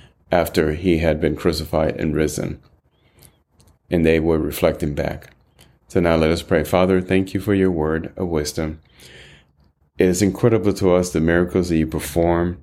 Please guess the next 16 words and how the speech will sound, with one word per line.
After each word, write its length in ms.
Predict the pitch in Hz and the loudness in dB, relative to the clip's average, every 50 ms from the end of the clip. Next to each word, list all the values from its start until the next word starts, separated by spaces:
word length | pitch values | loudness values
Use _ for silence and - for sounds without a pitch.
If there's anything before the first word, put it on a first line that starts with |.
| - _ _ _ _ _ _ _ _ _ _ _ _ - - - | -18 _ _ _ _ _ _ _ _ _ _ _ _ -20 -12 -4
during 300 | - 92 87 85 82 80 | 0 2 2 4 4 4
your 100 | 80 78 | 4 4
ministry 560 | 80 82 85 87 85 - - 87 82 80 76 | 4 2 2 2 0 0 0 0 0 0 -2
on 180 | - 87 78 - | -2 -2 -2 -2
earth. 340 | - 82 80 78 - - - - - - - - - - _ _ _ - - - - - | -2 -4 -4 -4 -6 -10 -16 -20 -20 -20 -20 -20 -20 -20 _ _ _ -18 -16 -16 -8 -2
How 100 | 87 87 | 2 2
you 100 | 80 80 | 2 2
turned 360 | 80 - 87 82 85 82 80 | 2 2 2 2 2 2 2
water 480 | 80 80 82 90 90 90 90 90 90 - - | 2 4 4 4 4 2 2 0 -2 -4 -6
into 300 | 98 87 85 - 90 82 | -6 -4 -2 -2 -2 -2
wine, 460 | 80 82 82 80 82 85 85 87 92 - _ _ _ _ _ _ _ _ _ _ _ _ _ _ _ | -2 -2 0 0 0 0 -2 -4 -8 -12 _ _ _ _ _ _ _ _ _ _ _ _ _ _ _
how 160 | - 87 87 85 | -8 -2 0 0
you 580 | 85 82 82 82 80 80 78 80 80 78 - - _ _ _ _ _ _ _ _ _ _ - | 2 2 2 2 2 2 2 0 -2 -6 -10 -18 _ _ _ _ _ _ _ _ _ _ -18
healed 540 | - - 95 95 92 90 90 90 85 - - - - _ - | -2 2 4 4 4 4 4 2 0 -4 -10 -18 -20 _ -10
the 100 | - 78 | -8 -6
sick 440 | - - - 85 80 78 - - | -4 -2 0 0 0 -2 -4 -12